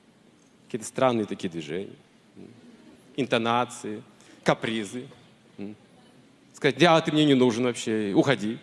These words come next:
М. А, а логично, непонятно. Это раса, это вкус. Тут нет смысла какого-то логического, философского нет. Это уже выше всяких философий, это уже вкус жизни именно, который счастье увеличивает наше. Даже когда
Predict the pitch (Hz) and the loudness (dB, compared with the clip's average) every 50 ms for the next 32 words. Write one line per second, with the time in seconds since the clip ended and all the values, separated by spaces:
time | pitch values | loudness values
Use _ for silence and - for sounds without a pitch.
0 | - - - - - 101 - 123 135 - - _ - - _ _ _ _ _ _ | -16 -20 -20 -16 -14 -12 -12 -12 -14 -16 -20 _ -20 -20 _ _ _ _ _ _
1 | _ _ _ - - 170 190 - 220 226 247 247 202 214 185 - - 156 180 202 | _ _ _ -2 2 2 4 6 6 6 6 4 4 2 -2 0 0 0 0 2
2 | 185 214 208 196 180 143 120 - - 92 92 117 - 175 175 190 151 123 - - | 4 6 6 6 6 4 2 0 -4 -6 -6 -2 0 2 4 4 2 2 0 -4
3 | 117 - 139 - - - 180 131 101 - - 139 - 233 220 220 - 208 214 190 | -4 -4 -4 -8 -6 -8 -8 -8 -8 -8 -6 0 4 4 4 4 2 -2 -2 -2
4 | - 165 143 - 123 - 123 101 98 90 - - 76 - - - - 120 143 160 | 0 -2 -4 -4 -2 -2 -2 0 -2 -2 -4 -8 -12 -12 -14 -8 -2 0 0 0
5 | 180 180 - 131 113 - - 101 90 - 151 165 165 - - 185 170 139 - - | 0 -2 -4 -4 -8 -6 -6 -8 -6 -2 0 0 0 4 6 4 4 4 2 -4
6 | - 104 92 87 80 67 55 - - - - - _ - _ _ - 127 120 170 | -6 -6 -4 -4 -8 -10 -12 -14 -20 -20 -20 -20 _ -20 _ _ -10 -6 -4 -2
7 | 160 156 190 214 220 - - - - 185 175 - 160 135 - 156 151 156 143 - | 2 2 4 4 4 2 0 -4 -2 -2 -2 -2 -6 -10 -4 -2 -2 -2 0 4
8 | 196 214 214 185 175 170 - 160 160 151 139 165 185 160 - - - - 185 214 | 4 4 4 4 2 -2 0 0 0 0 0 0 0 0 -2 -8 -6 0 2 2
9 | 202 165 117 - - 180 214 214 185 143 147 143 135 127 123 117 113 107 104 - | 2 2 0 -2 0 2 2 2 2 0 0 0 2 2 0 0 -2 -4 -6 -8
10 | - - - - - - 131 120 175 185 175 - - - - - 170 175 165 156 | -12 -20 -20 -14 -6 -6 -2 2 2 2 2 0 -4 -8 -4 2 4 4 4 2
11 | - 156 151 143 160 165 196 185 - - 151 135 123 123 - 101 90 82 - - | 0 -4 -2 -2 0 0 -2 -2 -2 -2 -2 -2 -2 -2 -4 -6 -6 -6 -6 -4
12 | 110 143 202 185 175 - 180 180 170 151 | 2 2 2 2 2 0 2 2 2 0